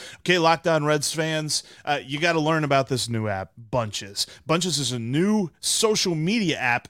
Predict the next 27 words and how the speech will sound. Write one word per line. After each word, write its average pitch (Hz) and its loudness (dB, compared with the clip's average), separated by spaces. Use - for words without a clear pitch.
built 180 4
just 180 -2
for 160 -4
sports - -4
fans, 180 -4
where 156 6
you 127 -2
can 196 -2
chat 143 0
about 135 2
sports 127 -2
in 113 -4
real 113 -2
time. 139 -6
Go 180 4
to 202 -2
the 180 2
Apple 180 2
App 165 2
Store 156 -4
today 120 -4
and 117 -6
download 123 -2
Bunches. 104 -6
I'm 131 0
telling 185 2
you, 180 -4